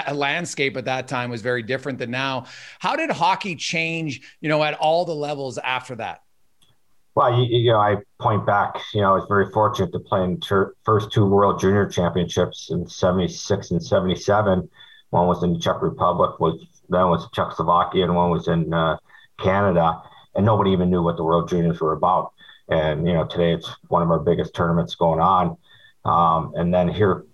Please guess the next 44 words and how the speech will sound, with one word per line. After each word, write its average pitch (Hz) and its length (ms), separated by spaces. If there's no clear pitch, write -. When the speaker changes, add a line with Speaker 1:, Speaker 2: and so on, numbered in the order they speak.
Speaker 2:
fast - 280
forward 101 260
a 82 60
couple 92 240
of 90 40
years 87 360
to - 160
the 87 120
nineteen 90 440
eighty 90 300
Olympics, 95 640
especially 95 380
with 85 100
everything 87 260
going 87 220
on, 87 380
as 87 180
you 85 80
said, 117 280
in 87 140
the 85 120
country 101 540
and 76 180
in 80 80
the 80 100
world, 104 440
um, 87 460
I 110 160
think 107 240
it 87 100
springboarded, 90 840
uh, 90 100
hockey 92 600
in, 82 340
in, 82 500
you - 180
know, 76 160
every 98 240
state 92 480
in 90 140
our 85 240
union 95 400
here 82 240
that, 85 240